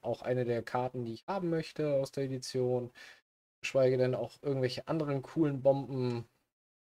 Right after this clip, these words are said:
Dann würde ich sagen, verschwenden wir gar nicht so viel Zeit. Gehen ins Opening. Ich bin gespannt. Wir sehen uns auf der Spielmatte. So, auf der Spielmatte angekommen. Hier liegt es schon vor uns und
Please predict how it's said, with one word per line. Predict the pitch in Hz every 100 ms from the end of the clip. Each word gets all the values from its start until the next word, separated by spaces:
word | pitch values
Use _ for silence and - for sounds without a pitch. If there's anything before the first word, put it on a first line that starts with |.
| _ _ _ _ _ _
Dann | 123 123 127 120
würde | 123 123
ich |
sagen, | 127 120 117 117 113
verschwenden | 120 - 123 120
wir | 120 113
gar | 110 135 139
nicht | 131 -
so | 139
viel | - 131 127
Zeit. | - 123 127 127 - - - -
Gehen | 175
ins | 190 -
Opening. | 147 143 135 127 123 120 120 117 _ _
Ich | - 127
bin | 135 127
gespannt. | 127 - 120 117 113 - _ _ _ -
Wir | 123
sehen | 127
uns | 117
auf | 110
der | -
Spielmatte. | 113 120 110 107 101 - _ _ _ _ _ _ _ _ _ _ _ -
So, | 131 147 165 151 127 120
auf | 110 156 -
der | 143
Spielmatte | - 147 143 135 120
angekommen. | 127 123 123 123 117 113 107 110 _ - - _ _ -
Hier | 160
liegt | 165 -
es | -
schon | 139 131
vor | - 135 131 131
uns | 131 127 123 117 - -
und | 123 120 117 113 - -